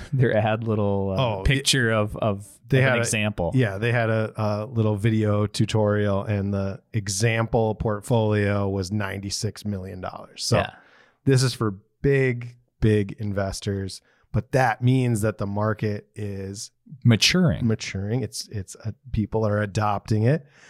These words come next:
Speaker 2: They want it as part of their portfolio. They, it's a, it's a long-term play. You can see that the money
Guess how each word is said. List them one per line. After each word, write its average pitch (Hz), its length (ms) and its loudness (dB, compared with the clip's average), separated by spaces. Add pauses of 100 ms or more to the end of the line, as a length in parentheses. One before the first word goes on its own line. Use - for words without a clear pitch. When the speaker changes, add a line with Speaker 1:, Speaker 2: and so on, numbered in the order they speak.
(180)
Speaker 2:
They 113 160 4
want 107 420 2
it 104 120 -2
as 104 140 -2
part 110 260 0
of 104 80 0
their 104 140 0
portfolio. 110 800 0
They, 104 280 -4
it's 110 260 -6
a, 98 240 -8
it's 113 140 -8
a 98 60 -6
long-term 104 880 -2
play. 110 360 -2
You 117 140 2
can 98 160 -6
see 135 440 2
that 107 200 2
the 104 80 -6
money 104 440 -2